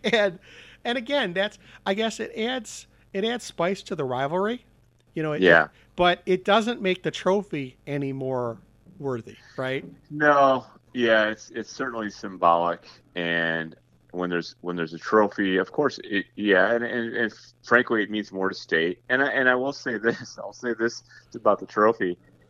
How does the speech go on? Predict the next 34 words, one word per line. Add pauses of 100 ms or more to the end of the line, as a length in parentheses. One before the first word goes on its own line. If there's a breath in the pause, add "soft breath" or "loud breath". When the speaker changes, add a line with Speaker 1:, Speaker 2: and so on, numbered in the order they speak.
(120)
Speaker 2:
The
best
thing
that
ever
happened
to
the
trophy (560)
is
my
buddies (100)
at
Rivalry
Trophy,
the
guys
who
make
the,
the
replicas, (200 loud breath)
<laughs>
they
did
such
a
good
job (220)
with
the
tiny (240)
little
replica,